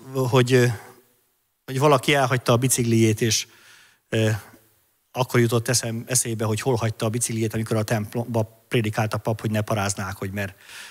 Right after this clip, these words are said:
ö, ö, kiderült, hogy a szeretőnél hagyta a biciklit, és akkor gyalog ment haza,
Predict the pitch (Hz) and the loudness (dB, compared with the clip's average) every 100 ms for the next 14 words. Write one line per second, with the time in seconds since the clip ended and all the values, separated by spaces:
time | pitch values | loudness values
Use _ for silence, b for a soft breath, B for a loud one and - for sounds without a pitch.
0 | B - - 92 87 120 - - 143 131 | B -14 -14 -12 -12 -12 -16 -6 -2 0
1 | 117 123 113 120 107 113 107 104 117 110 | 0 2 2 0 -2 -2 -2 -2 -4 -4
2 | 107 104 123 113 110 110 101 113 - 107 | -6 -4 -4 -4 -6 -4 -4 -4 -6 -4
3 | 107 95 95 92 135 131 135 | -4 -4 -6 -4 -2 -2 -2